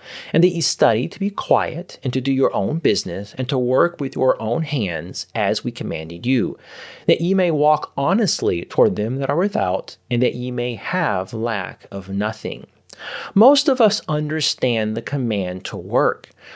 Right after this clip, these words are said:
but what about being an example as Paul was?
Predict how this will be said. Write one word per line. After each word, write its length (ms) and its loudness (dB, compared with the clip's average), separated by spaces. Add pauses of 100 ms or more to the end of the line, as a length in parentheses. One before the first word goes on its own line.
(160)
but 220 4
what 260 2
about 420 0
being 440 -2
an 160 -4
example 1000 0
as 320 -4
Paul 540 2
was? 560 -8